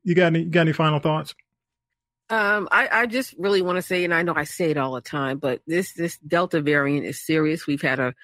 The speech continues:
Speaker 2: eighty-eight percent increase here in Atlanta. You've got, uh, covid, uh, spreading over in Tokyo. As you talked, you mentioned earlier, Coco Gauff has dropped out. She can't compete. And I'm really starting to wonder if this was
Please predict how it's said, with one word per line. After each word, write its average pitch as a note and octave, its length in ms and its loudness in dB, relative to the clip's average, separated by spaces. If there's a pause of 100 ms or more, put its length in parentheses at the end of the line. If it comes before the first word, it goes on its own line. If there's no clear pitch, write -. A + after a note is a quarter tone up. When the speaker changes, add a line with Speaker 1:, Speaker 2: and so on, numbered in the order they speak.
(440)
Speaker 2:
eighty-eight F#3+ 380 2
percent E3+ 420 -2 (100)
increase E3+ 800 -4
here D#3+ 300 0
in D3 80 -2
Atlanta. E3+ 600 0 (360)
You've E3+ 280 -2
got, C#3 320 0 (140)
uh, C3 400 -2 (300)
covid, E3+ 500 0 (120)
uh, D3+ 220 2
spreading E3+ 400 0
over D#3 220 2
in C#3+ 100 -2
Tokyo. D#3+ 560 0
As D3 220 -2
you C#3 220 -4 (160)
talked, D#3 300 -2
you D#3+ 240 -2
mentioned D3+ 380 -2
earlier, D3+ 400 2
Coco D#3+ 420 0
Gauff D#3 380 0
has C#3+ 120 -6
dropped D3 360 -2
out. D3 180 -2
She D#3 180 -6
can't D3 320 -4
compete. D#3+ 460 -4 (320)
And E3 100 2
I'm E3+ 160 2
really E3+ 200 2
starting D3+ 320 0
to D3+ 80 0
wonder D#3+ 340 0
if D3+ 320 0
this E3+ 280 -2
was D#3 360 0